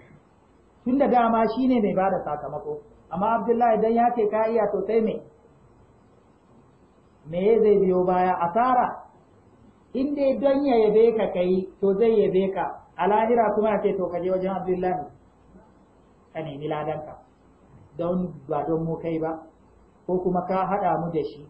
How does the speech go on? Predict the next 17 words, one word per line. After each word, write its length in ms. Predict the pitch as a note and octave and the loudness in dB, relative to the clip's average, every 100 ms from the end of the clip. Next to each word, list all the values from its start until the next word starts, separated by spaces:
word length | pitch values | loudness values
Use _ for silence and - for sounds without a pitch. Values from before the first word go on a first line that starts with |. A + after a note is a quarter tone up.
| - _ _ _ _ _ _ _ _ _ _ _ _ _ | -20 _ _ _ _ _ _ _ _ _ _ _ _ _
Kaga 220 | G3+ A3+ A3+ | -4 -2 0
anan 240 | G#3+ A#3 | 2 2
me 120 | A3+ | 2
aka 240 | G#3+ A3 G3 | 2 0 0
yi? 180 | F#3 E3 - | 0 -2 -12
Asara. 680 | C#3 - E3+ E3 D3 - - _ - | -16 -8 -4 -2 -4 -10 -20 _ -4
Amma 360 | F3+ G#3+ A#3+ | 0 2 2
in 100 | A#3+ | 2
don 200 | A#3 A#3 | 2 2
Allah 280 | A#3 A#3+ A#3 - | 0 0 0 4
kai 180 | G#3 | 4
ba, 160 | G#3 F3 - - _ _ _ _ _ _ _ | 4 2 -4 -12 _ _ _ _ _ _ _
kai 260 | - - - | -12 -10 -10
ka 160 | - - | -16 -20
duba. 320 | A#3+ B3 - _ _ _ - - _ _ _ _ - - - - | -20 -20 -20 _ _ _ -20 -20 _ _ _ _ -20 -20 -20 -16
Iya 240 | E3+ D#3 | -6 -6
yi, 200 | - - | -6 -12